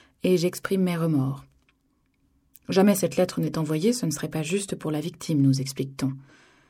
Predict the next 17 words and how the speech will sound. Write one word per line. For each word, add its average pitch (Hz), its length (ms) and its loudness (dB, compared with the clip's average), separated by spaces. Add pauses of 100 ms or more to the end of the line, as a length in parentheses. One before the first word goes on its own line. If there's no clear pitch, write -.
Ça - 160 -6
remuerait 160 340 0
des 160 100 2
mauvais 156 220 0
souvenirs, 180 440 0
tout - 100 -14
ça. 135 260 -8 (960)
Mais 190 100 0
on 208 80 2
doit 214 140 2
l'écrire. 139 560 -4 (1300)
Jusqu'ici, 190 480 0
j'ai 226 120 6
deux 220 140 6
mots. 202 240 6 (680)
Chère 226 540 0
Rachel. 139 640 -4